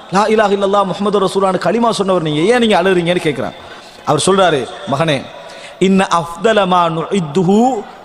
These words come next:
ஷஹாதத்து அல்லா இலாஹ இல்லல்லாஹ், மா நுஇத்துஹு ஷஹாதத்து அல்லா இலாஹ இல்லல்லாஹ் வ அன்ன முஹம்மதன் ரசூலுல்லாஹ்." நாங்க எங்களோட வாழ்க்கையிலேயே நம்ம செய்த மிகப்பெரிய அமலாக நினைத்துக் கொண்டிருப்பது லா இலாஹ இல்லல்லாஹ் முஹம்மது ரசூலுல்லாஹ்.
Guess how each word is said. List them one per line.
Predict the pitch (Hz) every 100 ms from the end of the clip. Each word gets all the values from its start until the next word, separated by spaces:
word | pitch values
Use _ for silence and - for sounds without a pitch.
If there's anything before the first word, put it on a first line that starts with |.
| -
ஷஹாதத்து | 135 170 160 151 143
அல்லா | 127 123
இலாஹ | 123 117 107
இல்லல்லாஹ், | 107 101 95 90 - - - -
மா | - 170
நுஇத்துஹு | 165 196 165 214 247 -
ஷஹாதத்து | 180 175 160 147
அல்லா | 143
இலாஹ | 127 123
இல்லல்லாஹ் | 117 107 101 80
வ |
அன்ன | 160 165
முஹம்மதன் | 151 135 175 160 135
ரசூலுல்லாஹ்." | 120 131 110 98 - - -
நாங்க | 190 214
எங்களோட | 214
வாழ்க்கையிலேயே | 202 240 - 247 240 240 247
நம்ம | 226 208
செய்த | 180 220 247
மிகப்பெரிய | 208 202 214 262 254 262 269 277 277
அமலாக | 233 240 220
நினைத்துக் | 202 196 190
கொண்டிருப்பது | 180 170 160 208
லா | 180 170
இலாஹ | 160 151
இல்லல்லாஹ் | 147 147 160 196 - - - -
முஹம்மது | 127 160 156
ரசூலுல்லாஹ். | 139 123 123 117 107